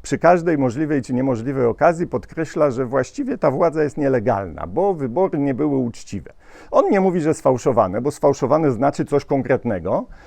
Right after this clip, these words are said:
On mówi, że nie były uczciwe, bo to tak można sobie ględzić.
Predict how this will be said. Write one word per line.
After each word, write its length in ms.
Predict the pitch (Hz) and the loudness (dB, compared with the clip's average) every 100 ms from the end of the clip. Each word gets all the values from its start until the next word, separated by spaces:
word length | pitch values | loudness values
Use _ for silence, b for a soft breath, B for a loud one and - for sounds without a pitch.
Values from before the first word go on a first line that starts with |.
| b b | b b
On 180 | - 202 | 2 4
mówi, 180 | 220 233 | 4 2
że 120 | 156 | 0
nie 140 | 165 131 | 0 2
były 220 | 165 156 | 2 2
uczciwe, 680 | 120 - - 175 185 170 - | 2 -4 -6 2 4 4 2
bo 320 | - 156 156 | -2 0 2
to 160 | - 147 | 0 -4
tak 220 | 147 - | -2 -2
można 360 | 139 127 131 123 | -2 0 0 -2
sobie 260 | 117 110 | -4 -4
ględzić. 640 | 104 113 92 80 117 - | -2 -2 -2 -8 -18 -20